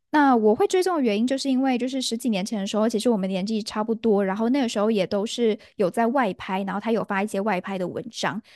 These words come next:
然后我就觉得，诶，蛮有共感的，我就是有追踪。那那个时候他还不是网红，可是一路以来到现在呢，就是钱宇他对于他的工作、感情、生活、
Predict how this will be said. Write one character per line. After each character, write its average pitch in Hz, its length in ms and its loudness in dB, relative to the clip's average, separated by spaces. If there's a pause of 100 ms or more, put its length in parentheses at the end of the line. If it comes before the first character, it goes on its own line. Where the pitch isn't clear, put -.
(140)
然 196 100 -2
后 202 40 2
我 190 40 0
就 208 80 -2
觉 190 160 -2
得， 214 140 -2
诶， - 100 -4 (220)
蛮 240 160 2
有 269 160 0
共 226 280 0
感 - 220 -4
的， - 80 -8
我 - 100 -4
就 196 140 -6
是 208 140 -2
有 - 160 -4
追 196 260 -4
踪。 185 320 -6 (300)
那 269 120 4
那 359 120 0
个 330 100 0
时 233 100 -2
候 214 140 2
他 220 100 -8
还 214 160 -6
不 190 140 -6
是 240 140 -2
网 214 260 -2
红， - 320 -10 (320)
可 - 80 -4
是 392 160 2
一 294 100 4
路 302 200 2
以 180 80 0
来 165 160 -2
到 233 240 0
现 202 320 -4
在 220 240 -4
呢， 71 200 -6
就 240 140 -2
是 254 140 0
钱 208 240 -6
宇 220 100 0
他 226 160 -4
对 240 240 0
于 214 80 -2
他 247 160 -4
的 233 100 -4
工 262 240 -2
作、 285 220 -2
感 208 220 -6
情、 214 240 -4
生 320 280 -4
活、 196 380 -2